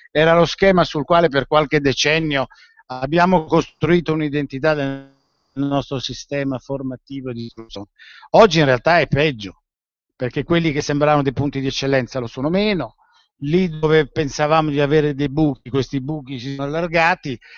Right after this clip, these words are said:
e quindi abbiamo un problema generale di rimettere in sesto un sistema molto più forte, molto più organizzato, molto più logico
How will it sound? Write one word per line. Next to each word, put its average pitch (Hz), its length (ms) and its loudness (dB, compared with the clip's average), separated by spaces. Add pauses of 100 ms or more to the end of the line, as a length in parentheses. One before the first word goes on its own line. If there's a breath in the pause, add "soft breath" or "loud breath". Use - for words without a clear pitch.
(140 loud breath)
e 120 120 -4
quindi 170 280 2
abbiamo 135 280 2
un 120 60 -6
problema 127 400 -4
generale 127 580 2
di 120 100 -6
rimettere 123 520 -8 (500 soft breath)
in 131 140 -2
sesto 127 800 -4 (100)
un 123 140 -4
sistema 127 420 -6
molto 120 180 -8
più 120 160 -8
forte, 120 500 -2
molto 139 400 2
più 127 140 -4
organizzato, 120 600 -4
molto 156 480 2
più 131 140 -6
logico 117 580 -4